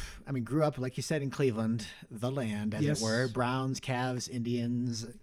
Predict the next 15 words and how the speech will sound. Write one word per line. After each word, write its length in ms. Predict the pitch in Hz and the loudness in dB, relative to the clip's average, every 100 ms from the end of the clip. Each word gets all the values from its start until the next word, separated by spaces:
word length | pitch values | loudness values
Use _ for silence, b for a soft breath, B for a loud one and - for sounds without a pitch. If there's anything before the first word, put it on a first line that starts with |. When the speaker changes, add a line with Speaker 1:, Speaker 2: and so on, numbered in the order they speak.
| - 147 | -12 -6
Speaker 1:
got 160 | 123 117 | -4 -4
it 60 | |
all. 220 | 101 95 | -4 -4
When 80 | 101 | -2
you're 80 | 104 | -2
in 60 | 104 | -2
the 60 | |
Midwest, 560 | 101 101 107 104 - - | -2 -2 -2 -2 -4 -4
you 60 | |
just 240 | 104 101 - | -4 -4 -4
kinda 380 | 120 110 98 - b b b b b b | -2 -2 -4 -8 b b b b b b
grow 240 | 160 151 | 6 6
up 100 | 147 | 6
as 140 | 139 - | 2 0
a 260 | 123 113 | 0 -2